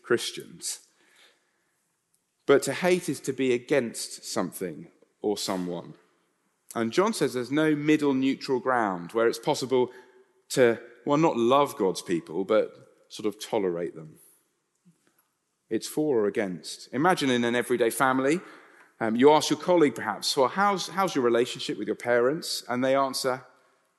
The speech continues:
"I tolerate them." That's not love, is it? There's light and dark.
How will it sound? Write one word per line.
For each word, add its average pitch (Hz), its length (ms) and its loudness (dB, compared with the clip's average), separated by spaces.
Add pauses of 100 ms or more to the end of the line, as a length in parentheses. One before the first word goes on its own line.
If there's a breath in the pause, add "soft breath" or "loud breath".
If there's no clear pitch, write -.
(180)
"I - 60 -20
tolerate 95 480 0
them." 156 200 -6 (1600 loud breath)
That's - 200 -12
not 120 140 0
love, 101 320 2
is 95 140 -2
it? - 280 -8 (1400 soft breath)
There's 120 240 2
light 135 380 -2
and 110 100 -8
dark. 107 440 -6